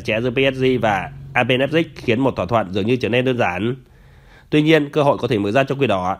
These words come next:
Trận ấy mới, Ruud van Nistelrooy đang cố gắng thuyết phục cầu thủ hai mươi mốt tuổi này để gia nhập câu lạc bộ thành Manchester.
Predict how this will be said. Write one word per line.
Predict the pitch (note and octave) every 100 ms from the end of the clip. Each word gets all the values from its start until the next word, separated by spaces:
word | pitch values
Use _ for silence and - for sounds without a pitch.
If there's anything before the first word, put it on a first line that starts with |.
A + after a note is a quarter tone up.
| -
Trận | B2 G#2
ấy |
mới, | A#2+ A#2 B2
Ruud | C3+ D3+
van | C3+
Nistelrooy | C3+ C3+ C3+ C3+
đang | C3 B2
cố | B2+
gắng | A#2+ B2
thuyết | D#3
phục | C3+ -
cầu | A2
thủ | G2
hai | A#2+
mươi |
mốt | C#3
tuổi | B2 G2+
này | G#2+ F#2
để | F#2+
gia | G2
nhập | B2+ A#2 -
câu | C3
lạc | B2
bộ | A#2 G2 -
thành | A2
Manchester. | G#2+ A2 A#2+ B2+ B2+ A#2